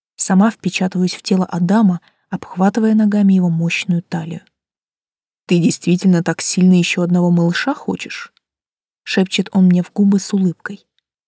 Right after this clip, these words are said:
"Со временем, наверное, я была бы счастлива,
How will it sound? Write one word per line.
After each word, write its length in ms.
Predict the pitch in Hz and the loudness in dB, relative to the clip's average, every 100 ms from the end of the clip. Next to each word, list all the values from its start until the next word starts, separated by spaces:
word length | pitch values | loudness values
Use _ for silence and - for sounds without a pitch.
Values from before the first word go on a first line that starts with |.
| _ _ _ _ _ _ _ _ _ _ | _ _ _ _ _ _ _ _ _ _
"Со 220 | - - 277 | -12 -6 -2
временем, 540 | 226 196 247 226 175 - | 2 2 2 0 -4 -6
наверное, 760 | 220 190 190 170 180 190 180 175 - _ _ _ _ _ _ - | 0 4 4 2 0 0 -2 -4 -14 _ _ _ _ _ _ -4
я 160 | 190 | -2
была 260 | 247 196 185 | 0 2 0
бы 120 | 180 | 0
счастлива, 580 | - - 185 - 180 180 | -4 -6 -6 -6 -8 -12